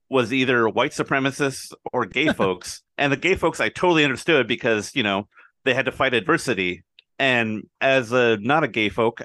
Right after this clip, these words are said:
Speaker 1: I was like, "Why are we ha-, why are we, <laughs> why do we have so much pride? We're just a middle school. We don't even have walls. We have, like, weird carpeted things." Like,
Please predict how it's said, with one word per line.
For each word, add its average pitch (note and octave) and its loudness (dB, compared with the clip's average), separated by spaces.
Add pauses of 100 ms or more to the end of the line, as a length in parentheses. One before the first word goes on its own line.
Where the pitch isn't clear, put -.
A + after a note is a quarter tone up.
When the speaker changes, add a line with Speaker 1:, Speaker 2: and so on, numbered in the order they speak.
Speaker 1:
I C3 0
was B2+ -2
like, B2 0
"Why A#2+ 0
are C#3 2
we B2+ -4
ha-, G#2 -2
why A#2 2
are C#3 0
we, - -4
<laughs> - -
why C3 0
do E3+ 0
we E3 0
have D3 0
so D3+ -4
much C3+ -6
pride? A2+ 2
We're A2+ -6
just A2 -6
a G#2+ -4
middle A#2+ -2
school. F#2+ -4 (120)
We - -10
don't C3+ 2
even C#3 0
have C#3 0
walls. A2 2
We G#2+ -4
have, A2+ 0
like, G#2+ -2
weird A#2 -2
carpeted G#2+ 0
things." F#2+ -4
Like, G#2 -2